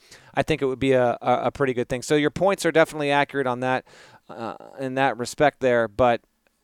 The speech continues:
I, I hope we get a season, and I hope that Maker is in a, is in a Howard uniform and is able to play, and we can see, we, we can actually see it, G P.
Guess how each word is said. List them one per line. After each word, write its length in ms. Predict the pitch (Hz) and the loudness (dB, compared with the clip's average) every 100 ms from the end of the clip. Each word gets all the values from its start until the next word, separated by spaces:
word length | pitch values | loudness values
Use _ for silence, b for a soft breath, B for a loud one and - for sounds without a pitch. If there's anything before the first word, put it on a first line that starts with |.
| _ _ - | _ _ -8
I, 160 | 131 - - _ b b b | -8 -8 -20 _ b b b
I 100 | 120 | 0
hope 140 | 170 | 2
we 60 | 214 | 2
get 120 | 185 | 0
a 40 | 160 | 0
season, 600 | - 175 160 165 165 - 131 | 0 0 0 -4 -6 -14 -4
and 100 | 135 | 0
I 60 | |
hope 200 | 151 165 | 2 2
that 140 | 156 127 | 2 2
Maker 380 | 139 143 135 | 0 2 0
is 100 | 123 | 0
in 80 | 135 | -2
a, 120 | 135 - | -6 -2
is 220 | 123 123 | -2 -2
in 80 | 139 | -2
a 80 | 117 | 2
Howard 340 | 139 143 127 | 2 2 0
uniform 400 | 135 123 127 120 | -6 -4 -4 -4
and 80 | 117 | -6
is 140 | 110 | -2
able 180 | 127 131 | 0 0
to 80 | 113 | -6
play, 560 | - 131 120 117 113 b b b | -2 2 4 2 0 b b b
and 140 | 117 | -6
we 100 | 127 | -4
can 180 | 127 123 | -6 -8
see, 360 | - - 151 113 | -8 -4 -2 -2
we, 160 | 143 | 0
we 120 | 156 165 | 0 0
can 120 | 185 | 2
actually 480 | 185 - 202 175 127 | 2 0 -2 -2 -2
see 320 | - 233 127 | -2 0 -2
it, 100 | - | -6
G 140 | 92 | -12
P. 300 | - 90 - | -12 -14 -14